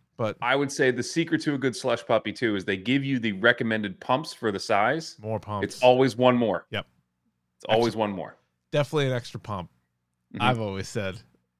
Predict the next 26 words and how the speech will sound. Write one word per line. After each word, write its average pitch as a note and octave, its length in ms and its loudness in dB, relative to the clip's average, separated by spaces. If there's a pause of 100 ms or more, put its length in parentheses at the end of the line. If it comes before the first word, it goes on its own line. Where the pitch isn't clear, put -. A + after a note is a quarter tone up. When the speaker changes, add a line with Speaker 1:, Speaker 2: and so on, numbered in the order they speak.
(280)
Speaker 1:
<laughs> - 140 -10 (1500)
one C#3+ 280 0
more C3 240 0
goddamn A2+ 440 -4
pump. A2+ 180 -10 (260)
Here's G4 200 2
another G#3 220 2
thing, B2 140 0 (180)
Ryan. B3 240 6
And A#3 120 2
just, E4+ 200 0 (500)
this D4+ 220 2
is, - 340 -4 (100)
I A#3 160 6
don't D#4 160 2
wanna B3 260 4
be G3+ 160 0
the F3+ 120 2
guy D#3+ 320 6
that D3 140 0
complains. C3+ 800 0
Like, C3 100 0
I, C3+ 260 4
I C3+ 40 6
purposely F#3+ 580 0
didn't D#3 500 0